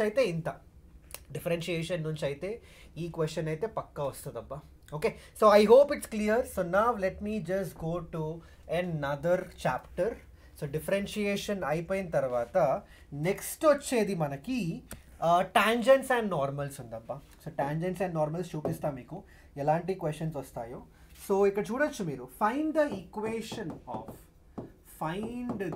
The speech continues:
the equation of Find the equation of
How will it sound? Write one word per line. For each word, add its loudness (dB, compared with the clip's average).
the -8
equation -8
of -8
Find -6
the -8
equation -6
of -12